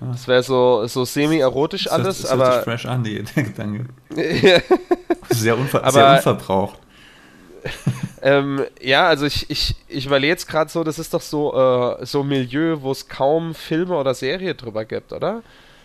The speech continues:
Speaker 1: Ich muss jetzt auch grade
Speaker 2: So
Speaker 1: überlegen, Fitnessstudio, Pumping Iron fällt mir da noch in.
Speaker 2: Ja, aber das ist alles so siebziger, achtziger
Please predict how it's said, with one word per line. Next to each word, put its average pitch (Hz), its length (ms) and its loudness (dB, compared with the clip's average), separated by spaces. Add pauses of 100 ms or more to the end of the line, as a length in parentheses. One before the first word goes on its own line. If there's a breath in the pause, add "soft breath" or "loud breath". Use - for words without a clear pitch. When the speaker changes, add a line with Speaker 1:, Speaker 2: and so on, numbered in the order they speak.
(120 loud breath)
Speaker 1:
Ich - 120 -20
muss - 160 -18
jetzt - 140 -20
auch - 100 -10
grade 120 160 -6
Speaker 2:
So 123 100 0 (100)
Speaker 1:
überlegen, 117 200 2
Fitnessstudio, 127 680 -4 (120)
Pumping 104 340 -4
Iron 113 320 -2
fällt 131 240 -4
mir 123 100 -4
da 123 60 -4
noch 123 180 -4
in. 131 240 -6 (920)
Speaker 2:
Ja, 131 200 4
aber 139 180 2
das 139 120 -2
ist 139 120 -8
alles 151 320 -2
so 147 180 -2
siebziger, 175 720 -4
achtziger 185 540 -4